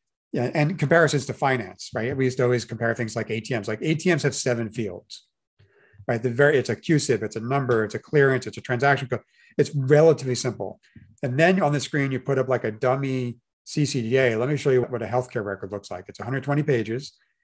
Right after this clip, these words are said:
Here's all the fields in the structure. It's not unexpected that it'd be difficult to deal with that voluminous of a thing.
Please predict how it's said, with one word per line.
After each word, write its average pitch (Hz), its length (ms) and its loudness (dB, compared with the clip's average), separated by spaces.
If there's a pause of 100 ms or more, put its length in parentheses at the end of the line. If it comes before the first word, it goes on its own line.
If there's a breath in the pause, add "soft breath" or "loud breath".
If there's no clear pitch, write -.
(120)
Here's 135 280 4
all 139 80 4
the 143 100 0
fields 123 320 2
in 110 60 -6
the 113 80 -6
structure. 185 520 -2 (540)
It's - 340 -6 (300)
not 135 460 2 (240)
unexpected 127 720 0
that 113 120 -4
it'd 113 100 -8
be 120 120 -6
difficult 113 440 -4
to 120 60 -4
deal 110 240 -4
with 107 120 -6
that 120 200 -4
voluminous 107 480 -6
of 101 140 -10
a - 20 -10
thing. 101 380 -8